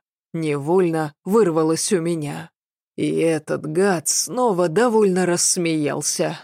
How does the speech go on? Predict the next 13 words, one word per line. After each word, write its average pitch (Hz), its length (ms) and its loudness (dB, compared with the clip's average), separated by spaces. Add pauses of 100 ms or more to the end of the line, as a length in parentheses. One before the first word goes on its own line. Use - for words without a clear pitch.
(180)
а - 200 0
потом 196 680 0
включил 202 760 -2
эту 160 220 -2
чертову 190 760 0
бормашину. 175 1040 0 (420)
«Слушай, 185 840 0
а 185 160 -2
как 254 300 0
же 175 160 0
ты 254 180 0
нашел 254 400 2
картину?» 170 800 0